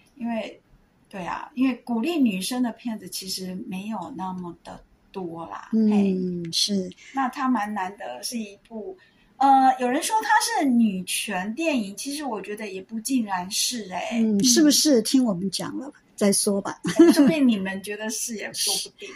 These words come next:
Speaker 1: 啊。
Speaker 2: <laughs> 那我们再说说这个背景，是在一九五零年代吗？
Speaker 1: 对，一九五零年代的美国。
Speaker 2: 嗯，那个时候的，啊，第一所的美国的女子大学哦。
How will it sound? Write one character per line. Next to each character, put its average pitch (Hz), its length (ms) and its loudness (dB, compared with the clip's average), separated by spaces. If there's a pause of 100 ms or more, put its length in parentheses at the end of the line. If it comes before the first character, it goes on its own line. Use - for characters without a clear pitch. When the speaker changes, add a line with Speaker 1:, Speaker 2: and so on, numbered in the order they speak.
(100)
Speaker 1:
啊。 - 80 -4
Speaker 2:
<laughs> - 40 -12
那 254 200 6
我 220 120 4
们 220 140 6
再 247 160 4
说 294 180 2
说 302 220 4
这 294 100 0
个 226 140 4
背 330 260 6
景， - 300 -2
是 214 240 -2
在 208 480 -4
一 320 260 8
九 180 500 0
五 185 160 -8
零 208 300 4
年 190 380 2
代 262 260 2
吗？ 247 140 6 (260)
Speaker 1:
对， 262 160 -2 (240)
一 339 120 -6
九 262 180 -4
五 208 160 -8
零 196 160 -16
年 190 200 -16
代 233 160 -6
的 185 120 -10
美 170 340 -10 (140)
国。 175 560 -8
Speaker 2:
嗯， 214 580 2 (300)
那 320 160 6
个 311 80 4
时 214 300 0
候 285 260 2
的， 220 320 2 (560)
啊， 214 720 0 (100)
第 320 280 8
一 330 40 8
所 190 540 4
的 202 400 0 (220)
美 262 260 6
国 233 320 4
的 262 160 6
女 233 340 12 (100)
子 196 220 4
大 240 300 4
学 180 400 2
哦。 220 460 2